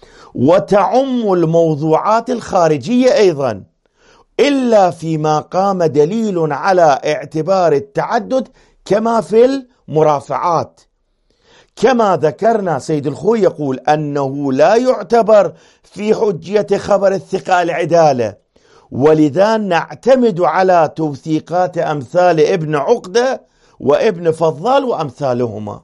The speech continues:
طبعًا أعطيكم معلومة بأن بعض الأشخاص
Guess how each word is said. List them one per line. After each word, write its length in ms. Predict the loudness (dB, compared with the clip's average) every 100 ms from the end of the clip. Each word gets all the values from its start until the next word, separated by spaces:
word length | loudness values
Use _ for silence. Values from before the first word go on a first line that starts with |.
| _ _ _
طبعًا 360 | 0 0 -4 -6
أعطيكم 440 | -6 -8 -8 -6
معلومة 640 | -4 -4 -2 -2 -2 -6 -12 _ _ _ _ _ _ _ _ _ _ _ _ -20 -20 -20 -20 _
بأن 840 | -2 0 0 -2 0 0 0 -4 -12 _ _ _ _ _ _ _ _ _
بعض 340 | -4 -2 -2 -2
الأشخاص 1000 | -4 -4 -8 -8 -4 -4 -6 -12 -18